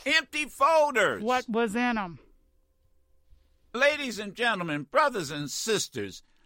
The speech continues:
Speaker 1: and again, I, you know, I, I, if, if,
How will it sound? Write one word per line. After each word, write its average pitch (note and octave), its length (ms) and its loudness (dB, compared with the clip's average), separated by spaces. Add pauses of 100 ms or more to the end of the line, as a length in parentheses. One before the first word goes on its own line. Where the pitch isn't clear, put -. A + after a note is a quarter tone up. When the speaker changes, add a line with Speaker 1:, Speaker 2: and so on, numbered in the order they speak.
(360)
Speaker 1:
and A3 200 0
again, G#3+ 460 -2 (260)
I, C4+ 220 4 (120)
you C4 160 -6
know, B3 180 2
I, C4 260 2 (420)
I, G3 60 -4 (140)
if, A3 280 -2
if, G#3 240 -8